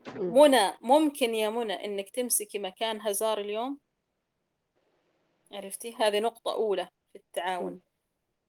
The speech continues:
Speaker 2: أنا فقط مثلًا هنا بدي أسد ثغر لسبب، أو مثلًا أنا عندي التعاون المهني إنه هل مثلًا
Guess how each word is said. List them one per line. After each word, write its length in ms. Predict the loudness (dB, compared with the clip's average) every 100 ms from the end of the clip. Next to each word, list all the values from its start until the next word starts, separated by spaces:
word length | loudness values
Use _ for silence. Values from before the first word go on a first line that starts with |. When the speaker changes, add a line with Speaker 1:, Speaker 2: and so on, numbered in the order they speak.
| _
Speaker 2:
أنا 360 | 4 6 4 2
فقط 520 | 6 6 6 2 2
مثلًا 520 | -6 -2 -2 -2 -6 -6
هنا 240 | -2 -2
بدي 400 | 0 -4 -2 0
أسد 420 | 4 4 2 -6 -2
ثغر 360 | 2 4 2 2
لسبب، 500 | 4 4 4 0 -6 _ _ _ _ _ _ 2
أو 120 | 2
مثلًا 400 | 2 0 -2 -2
أنا 260 | -2 -2 0
عندي 220 | -2 -6
التعاون 600 | -8 -4 -2 -2 -2 -2
المهني 640 | -4 -6 -8 -8 -10 -12 _ _ _ -4
إنه 220 | -2 0
هل 360 | 4 4 4 0
مثلًا 340 | 0 0